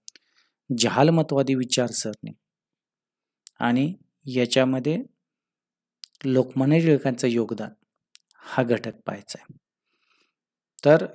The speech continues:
याच्यापूर्वीच्या लेक्चरला आपण जहालमतवादाच्या उदयाची कारणे पाहिली की जहालमतवाद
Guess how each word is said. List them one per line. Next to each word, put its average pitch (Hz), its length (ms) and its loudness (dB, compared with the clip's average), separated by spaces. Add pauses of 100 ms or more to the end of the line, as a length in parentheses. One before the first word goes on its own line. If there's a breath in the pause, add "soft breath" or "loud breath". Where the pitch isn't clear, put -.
(140)
याच्यापूर्वीच्या 135 1400 0
लेक्चरला 120 500 0
आपण 139 540 -6
जहालमतवादाच्या 123 1120 -2 (640 loud breath)
उदयाची 139 480 4
कारणे 113 420 2
पाहिली 107 340 -8
की 131 160 -6
जहालमतवाद 135 920 -2